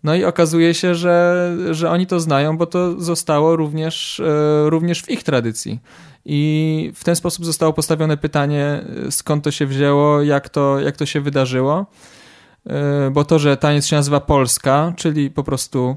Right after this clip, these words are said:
polski, e, w, e, w języku szwedzkim, to jest wiadome, ale zaczęto się nad tym zastanawiać. I powstał nawet taki bardzo ciekawy projekt, e,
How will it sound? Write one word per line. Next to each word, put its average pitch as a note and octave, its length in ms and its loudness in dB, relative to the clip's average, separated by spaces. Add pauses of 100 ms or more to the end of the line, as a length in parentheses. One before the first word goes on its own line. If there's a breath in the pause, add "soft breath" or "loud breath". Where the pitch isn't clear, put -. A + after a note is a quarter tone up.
polski, C3 520 0
e, F3+ 140 0 (120)
w, B2+ 1080 -4
e, - 40 -12 (500)
w B2+ 40 -12
języku C3+ 320 -4
szwedzkim, F3 540 -2 (360 loud breath)
to E3 100 -2
jest D#3+ 120 0
wiadome, G3 380 4
ale D3 200 6
zaczęto G#3 320 2
się A3 120 0
nad G#3 140 2
tym G#3+ 100 0
zastanawiać. C3 680 0 (420 loud breath)
I E3+ 220 -2
powstał E3+ 380 0
nawet D3+ 280 0
taki D3 240 -4
bardzo D3 240 2
ciekawy C#3+ 320 0
projekt, C3 680 0 (120)
e, B2+ 1120 -2